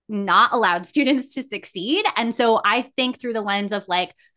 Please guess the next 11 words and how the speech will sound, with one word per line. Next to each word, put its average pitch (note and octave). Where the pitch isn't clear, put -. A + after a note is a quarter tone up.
um, F#3
racial D#4+
justice C#4+
primarily, A#3+
gender C4
justice A#3
primarily, A#3
um, G3
or G3+
secondarily B3
maybe. A#3